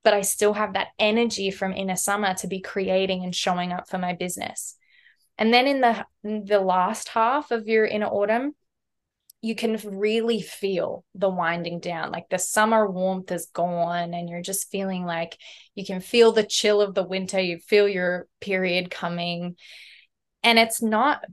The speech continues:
bad. It's just the change of the season. And it's this beautiful slowing down, preparing, taking stock. So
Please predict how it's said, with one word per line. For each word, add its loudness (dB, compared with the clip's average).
bad. 2
It's -4
just -8
the -12
change -6
of -2
the -2
season. -4
And -2
it's -4
this -2
beautiful 0
slowing 0
down, -4
preparing, -4
taking -6
stock. -4
So 0